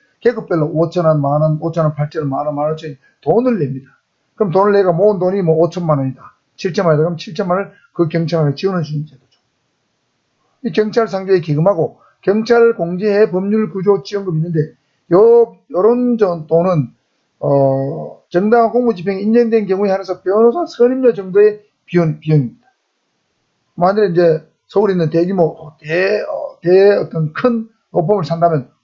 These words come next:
오천만 원에서 일억 정도 들겠죠, 변호사 선임료가. 그러니까 오천만 원에서 일억 정도의, 어, 비용 지원은 된다는 얘기죠. 그런데 이 정도는 부족하다는 거죠.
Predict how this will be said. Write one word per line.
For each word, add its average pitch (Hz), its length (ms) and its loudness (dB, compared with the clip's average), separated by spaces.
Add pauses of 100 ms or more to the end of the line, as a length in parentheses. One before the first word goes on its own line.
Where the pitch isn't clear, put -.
오천만 202 520 0
원에서 156 160 0
일억 185 160 0
정도 147 200 -4
들겠죠, 147 400 -6
변호사 143 280 -2
선임료가. 131 280 -6 (880)
그러니까 185 200 0
오천만 214 460 2
원에서 175 180 -4
일억 233 260 0
정도의, 220 560 2 (360)
어, - 200 -18
비용 156 240 2
지원은 156 360 0
된다는 190 360 -2
얘기죠. - 240 -20 (1900)
그런데 196 280 0
이 165 60 -2
정도는 185 400 0
부족하다는 160 480 -8
거죠. - 120 -20